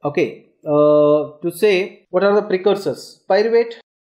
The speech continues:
is the ultimate end product of glycolysis. Okay, and from which it will be converted into alanine via transamination. And pyruvate is also producing acetyl-CoA, okay,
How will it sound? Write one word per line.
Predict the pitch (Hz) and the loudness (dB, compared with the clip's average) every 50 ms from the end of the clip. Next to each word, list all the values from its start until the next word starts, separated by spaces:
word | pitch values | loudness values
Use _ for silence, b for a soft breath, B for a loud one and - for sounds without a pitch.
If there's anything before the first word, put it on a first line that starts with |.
| _ _ _ _ - | _ _ _ _ -14
is | 160 160 165 | -12 -8 -4
the | 185 | -2
ultimate | 175 147 156 160 180 190 190 185 | -2 -2 -2 -4 -4 -6 -6 -4
end | 170 165 170 170 | -4 -4 -4 -2
product | 185 175 175 175 175 | -2 -2 -2 -2 -2
of | 180 170 165 - - - | -2 -4 -4 -6 -10 -10
glycolysis. | - 147 139 139 160 170 160 156 160 180 185 180 - - _ _ _ _ _ _ _ _ _ _ - | -6 -6 -6 -4 -2 -4 -4 -4 -4 -6 -8 -8 -10 -20 _ _ _ _ _ _ _ _ _ _ -8
Okay, | 156 156 - 160 117 - - - _ _ - | -6 -4 -4 -4 -6 -6 -10 -20 _ _ -6
and | 160 165 170 170 160 156 139 135 | -6 -4 -6 -6 -10 -14 -18 -10
from | - 170 170 170 170 | -6 -4 -4 -2 0
which | 190 240 226 185 - - - - - _ _ _ - | 0 2 2 0 -2 -6 -12 -16 -18 _ _ _ -8
it | 165 175 | -4 -4
will | 180 180 | -2 -2
be | 180 | -2
converted | 170 165 156 170 185 180 190 185 | -2 -2 -2 -2 -2 -4 -4 -4
into | 185 185 175 156 | -4 -6 -6 -4
alanine | 156 160 170 175 175 190 240 269 175 | -4 -2 -2 -2 -4 -4 -6 -6 -4
via | 147 147 143 143 139 - | -2 0 0 0 -2 -4
transamination. | 139 139 156 160 185 175 175 175 185 185 175 - 208 233 247 226 b b b b b b b | -6 -8 -6 -4 -4 -4 -4 -4 -4 -4 -4 -4 -4 -4 -4 -6 b b b b b b b
And | b 160 170 170 170 | b -4 -4 -2 0
pyruvate | 190 196 214 220 226 226 220 220 | 0 2 4 4 2 2 2 0
is | 214 202 | 0 2
also | 185 190 185 214 214 | 0 2 2 0 0
producing | 202 196 185 180 196 202 196 202 202 196 - - - | 0 0 -2 0 -2 -2 -2 -2 -2 -4 -4 -6 -8
acetyl-CoA, | 160 156 156 - 196 196 196 185 - - 202 214 208 160 147 160 175 - _ _ _ _ _ _ - | -10 -10 -6 -2 -2 0 -2 -2 -2 0 2 2 2 2 0 -2 -4 -10 _ _ _ _ _ _ -6
okay, | 156 170 - 196 175 139 110 - - | -6 -6 -2 -2 -4 -4 -4 -8 -14